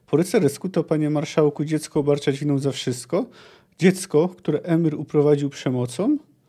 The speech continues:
„Na przemoc też są sposoby, właśnie rycerskie, właśnie królewskie sposoby. Byłaby to prawdziwie królewska krew, znalazłaby je. Znalazłby się nóż,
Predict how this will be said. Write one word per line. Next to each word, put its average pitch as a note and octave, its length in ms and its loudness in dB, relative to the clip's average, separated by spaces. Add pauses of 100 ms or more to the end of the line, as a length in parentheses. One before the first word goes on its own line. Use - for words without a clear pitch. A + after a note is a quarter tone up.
(560)
„Na C#3+ 80 4
przemoc A#3+ 340 4
też D4 140 4
są F4 180 10
sposoby, C#3+ 580 0
właśnie A3+ 380 6
rycerskie, B2 580 2
właśnie F3 380 2
królewskie A#2+ 480 -2
sposoby. A#2 480 -6 (480)
Byłaby A3 240 8
to G3 120 6
prawdziwie G3+ 420 4
królewska G3 480 2
krew, F#3 200 4
znalazłaby C#3 640 4
je. A#2+ 140 -6 (380)
Znalazłby E3 400 4
się C#3+ 160 2
nóż, C3+ 400 0